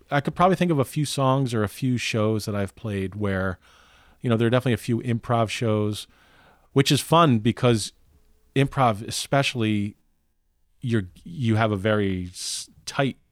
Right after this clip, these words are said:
time frame. You have, like, a, an eight minute or a fifteen minute set. And if you find yourself, like, really getting into it and you're having a blast, and then suddenly you look up at the clock and, like, "Oh, we gotta wrap this up in thirty seconds. What happened?"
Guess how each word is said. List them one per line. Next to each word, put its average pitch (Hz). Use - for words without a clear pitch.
time 95
frame. 87
You 107
have, 92
like, 92
a, 92
an 113
eight 113
minute 101
or 95
a 85
fifteen 110
minute 101
set. -
And 107
if -
you 113
find 127
yourself, 117
like, 98
really 117
getting 113
into 123
it 104
and 95
you're 92
having 107
a 95
blast, 104
and 98
then 98
suddenly 113
you 101
look 101
up 107
at 95
the -
clock 110
and, 98
like, 82
"Oh, 139
we 87
gotta 147
wrap 92
this -
up 120
in 104
thirty 110
seconds. 117
What 120
happened?" 120